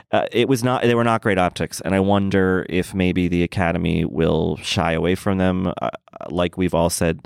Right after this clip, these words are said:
a million times, they're co-, they are slow to react in certain ways, but maybe there is, maybe, you know, well, time is up.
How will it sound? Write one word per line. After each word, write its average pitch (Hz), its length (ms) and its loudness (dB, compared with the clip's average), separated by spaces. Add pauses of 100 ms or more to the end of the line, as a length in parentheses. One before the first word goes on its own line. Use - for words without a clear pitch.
a 78 60 -4
million 85 240 -2
times, 104 320 -4
they're 90 200 0
co-, - 220 -4
they 113 160 2
are 123 140 2
slow 123 260 0
to 123 80 2
react 107 340 2
in 92 80 0
certain 82 300 -2
ways, 78 240 0 (300)
but 85 220 0
maybe 95 580 2
there 90 180 2
is, 87 320 0 (240)
maybe, 90 500 -2
you - 80 -6
know, 87 140 -2
well, 85 240 0
time 82 260 -2
is 87 120 2
up. 95 200 0